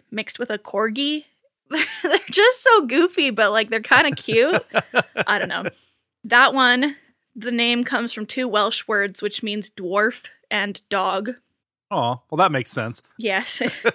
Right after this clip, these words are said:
Speaker 1: That one was initially bred to help with farming,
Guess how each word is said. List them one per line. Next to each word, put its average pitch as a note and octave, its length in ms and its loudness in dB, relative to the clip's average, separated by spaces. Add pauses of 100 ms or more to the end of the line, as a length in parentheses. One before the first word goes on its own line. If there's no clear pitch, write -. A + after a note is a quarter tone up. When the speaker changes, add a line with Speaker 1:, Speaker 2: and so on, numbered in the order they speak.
(520)
Speaker 1:
That A3 280 4
one C4+ 140 0
was C4+ 160 0
initially C4 480 0
bred A3 680 0 (460)
to - 100 -4
help G#3+ 240 -4
with F#3+ 140 -8
farming, G3+ 540 0